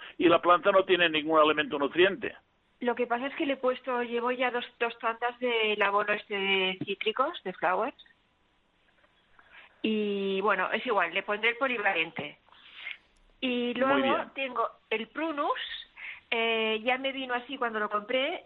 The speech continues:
Speaker 2: se, las hojas se, se criban. Está llena de
Speaker 1: Eh,
Speaker 2: agujeritos. Yo lo estoy
Speaker 1: sí,
Speaker 2: tratando
Speaker 1: claro.
Speaker 2: con cobre. Y no
Speaker 1: Sí,
Speaker 2: sé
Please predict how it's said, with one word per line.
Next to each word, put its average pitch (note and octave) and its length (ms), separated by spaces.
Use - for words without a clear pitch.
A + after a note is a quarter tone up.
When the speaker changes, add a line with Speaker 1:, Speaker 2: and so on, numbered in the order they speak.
Speaker 2:
se, A#3 180
las A#3 220
hojas D4+ 320
se, A3+ 300
se A3 160
criban. G3 520
Está C4+ 200
llena D#4 260
de D#4 80
Speaker 1:
Eh, C#4 100
Speaker 2:
agujeritos. G#3 600
Yo G#3+ 120
lo E3 60
estoy D3+ 280
Speaker 1:
sí, C#3+ 60
Speaker 2:
tratando D3 340
Speaker 1:
claro. - 40
Speaker 2:
con C4+ 160
cobre. G#3 540
Y A3+ 80
no A3+ 140
Speaker 1:
Sí, D3+ 220
Speaker 2:
sé - 40